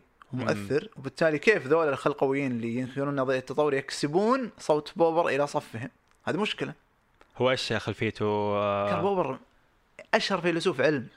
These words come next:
Speaker 2: حلو.
Speaker 1: في القرن العشرين. يعني له وزن
Speaker 2: بس
Speaker 1: ثقيل
Speaker 2: أ-،
Speaker 1: جدًا.
Speaker 2: أتخيل إنه ممكن للمعارضين اللي أنا ما أعرفه، ما، ما قرأت عنه، أتخيل ممكن يقولوا: "طيب، لا يطلع مسيحي ولا شيء."
Speaker 1: هو ظاهر إنه لا أدري أصلًا.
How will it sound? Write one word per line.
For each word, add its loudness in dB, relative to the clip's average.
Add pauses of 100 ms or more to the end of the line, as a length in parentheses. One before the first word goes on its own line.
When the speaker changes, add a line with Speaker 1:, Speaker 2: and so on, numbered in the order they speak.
Speaker 2:
حلو. -2
Speaker 1:
في -6
القرن 2
العشرين. -4 (240)
يعني -2
له 2
وزن 2
Speaker 2:
بس 0
Speaker 1:
ثقيل 4
Speaker 2:
أ-، 0
Speaker 1:
جدًا. 2
Speaker 2:
أتخيل 2
إنه 0
ممكن -2
للمعارضين 2
اللي 2
أنا 4
ما 4
أعرفه، -2
ما، 2
ما 2
قرأت -6
عنه، -2
أتخيل 0
ممكن -4
يقولوا: -2
"طيب، -2
لا 0
يطلع -4
مسيحي -4
ولا -4
شيء." -8 (1080)
Speaker 1:
هو 4
ظاهر 2
إنه 2
لا 4
أدري -4
أصلًا. -8